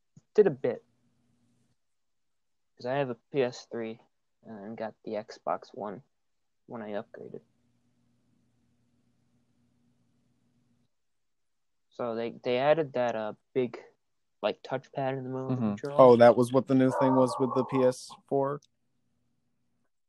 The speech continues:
Speaker 1: But they also added speakers in
Speaker 2: Oh,
Speaker 1: the
Speaker 2: okay.
Speaker 1: controller. So that was kind of
Speaker 2: Uh-huh.
Speaker 1: a big change. They changed up how the sticks and the
Speaker 2: Mm-hmm.
Speaker 1: triggers were as well.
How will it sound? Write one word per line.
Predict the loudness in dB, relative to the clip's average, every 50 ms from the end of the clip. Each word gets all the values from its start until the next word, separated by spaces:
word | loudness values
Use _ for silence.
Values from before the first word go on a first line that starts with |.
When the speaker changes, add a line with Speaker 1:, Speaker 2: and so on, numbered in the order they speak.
| _ _ _ _ _ _ _ _ _ -20 -20 _ _ _ _ _ -4
Speaker 1:
But | -2 0
they | 2 2
also | 2 2 2 0 0 0
added | 0 0 -4 -6
speakers | -8 -4 0 0 2 2 2 0 0 -2 -4 -4 -6
in | -6
Speaker 2:
Oh, | -8 -8
Speaker 1:
the | -8 -10
Speaker 2:
okay. | -10 -12
Speaker 1:
controller. | -12 -12 -12 -12 -14 -16 _ _ _ _ _ _ _ _ _ _ _ _ _ _ _ _ _ _ _ _ _ _ _ _ _ _ _ _ _ _ _ _ _ _ _ _ _ _ _ _ _ _ _ _ _ -20 -20 _
So | _ -8
that | -4 -2 -2
was | -2 -4 -6
kind | -8 -6 -4 -4
of | -4 -4
Speaker 2:
Uh-huh. | -6 -6
Speaker 1:
a |
big | -6 -6 -8 -8 -10
change. | -14 -20 -20 -20 -20 -20 -20 _ _ _ _ _ _ _ _ _ _ _ _ _ _ _ _ _ _ _ _ _ _ _ _ _ _ _ _ -20 -14 -12
They | -12 -12
changed | -12 -12 -12 -10 -10 -12 -12 -10 -10
up | -8 -8 -8 -10 -14 -16 -18 _ _ _ _ -8
how | -6 -6 -4
the | -4 -6
sticks | -8 -8 -6 -6 -6 -6 -8 -14 -20 -20 -16
and | -14 -14
the | -14
Speaker 2:
Mm-hmm. | -10 -8
Speaker 1:
triggers | -6 -6 -6 -8 -10 -10
were | -10 -10 -10
as | -10 -12
well. | -12 -12 -12 -14